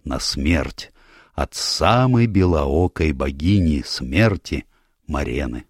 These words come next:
Посреди сада Марены глубокий колодец —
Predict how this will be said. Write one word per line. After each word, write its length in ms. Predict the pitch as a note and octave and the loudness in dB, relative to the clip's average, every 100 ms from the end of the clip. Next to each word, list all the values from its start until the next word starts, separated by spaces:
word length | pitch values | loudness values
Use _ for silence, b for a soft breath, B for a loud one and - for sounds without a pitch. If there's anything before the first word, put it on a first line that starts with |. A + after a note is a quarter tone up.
| _ _ _ _ _ _ _ _ _ | _ _ _ _ _ _ _ _ _
Посреди 440 | D#2+ - D#2+ E2 | -6 -2 -2 0
сада 420 | E2 - F2+ G2 G2+ | -2 2 2 4 4
Марены 600 | F#2+ F#2 G2 F#2+ F#2 - B B | 4 4 4 4 2 0 B B
глубокий 540 | - D2 D2+ F#2 F#2 F2 | -6 -4 0 0 2 0
колодец — 800 | - E2 F2 F#2+ D2+ C#2+ - | 0 2 4 4 2 -2 -6